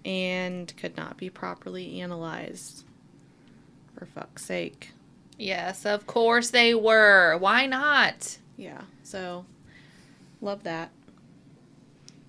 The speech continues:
Speaker 1: March fourteenth, an apparent suicide note was scrawled in pencil on a bit of paper that was found tucked in a shoe in a pile of men's clothing by the ocean's edge at the foot of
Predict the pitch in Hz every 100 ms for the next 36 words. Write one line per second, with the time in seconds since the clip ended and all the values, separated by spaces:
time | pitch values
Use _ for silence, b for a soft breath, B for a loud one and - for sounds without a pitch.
0 | _ 214 196 - - 262 302 - - 202
1 | 208 - - - _ _ _ b b b
2 | - 196 - 233 226 - - 285 381 370
3 | 196 175 175 165 165 - 185 175 - -
4 | 196 202 196 180 175 254 254 - 175 175
5 | 180 180 175 175 170 - 190 190 175 175
6 | - B B B - - 180 - - 202
7 | 196 196 196 - - - 302 320 - 233
8 | 220 - - 254 220 180 175 175 175 -
9 | 196 202 214 190 180 170 175 185 185 -
10 | 190 175 170 170 165 170 175 170 170 -
11 | 190 - 262 - 185 170 170 165 175 175
12 | 175 165 185 185 - 175 165